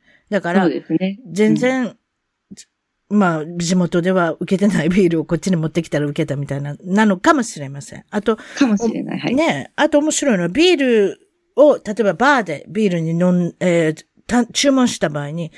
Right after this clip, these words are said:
Speaker 1: コップが決まってる。このビールにはこのコップ。いわゆるそのネーミングがついたビールですか？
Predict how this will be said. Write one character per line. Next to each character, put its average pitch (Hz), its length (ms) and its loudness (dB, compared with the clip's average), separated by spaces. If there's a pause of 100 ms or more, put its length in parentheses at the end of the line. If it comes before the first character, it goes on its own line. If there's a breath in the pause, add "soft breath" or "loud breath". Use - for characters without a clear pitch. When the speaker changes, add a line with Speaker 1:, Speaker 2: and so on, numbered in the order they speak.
(380 loud breath)
Speaker 1:
コ 403 140 4
ッ - 20 2 (180)
プ 370 140 4
が 381 120 4
決 - 140 -4
ま 311 120 2
っ 269 60 -6
て 180 120 -8
る。 160 80 -8
こ - 200 0
の 370 160 4
ビ 330 140 4
ー 294 40 2
ル 262 100 4
に 185 80 0
は 156 60 -4
こ 202 120 -4
の 208 120 2
コ 180 100 -4
ッ - 20 -2
プ。 - 380 -10
い 254 100 -2
わ 277 140 6
ゆ 285 60 4
る 240 80 -2
そ - 120 -8
の 185 100 -4
ネ 233 200 2
ー 254 40 4
ミ 254 120 4
ン 240 40 4
グ 226 120 2
が 202 100 0
つ 175 160 -8
い 135 80 -10
た 147 120 -8
ビ 143 140 -8
ー 139 40 -10
ル 147 80 -16
で 143 100 -16
す - 100 -18
か？ - 140 -16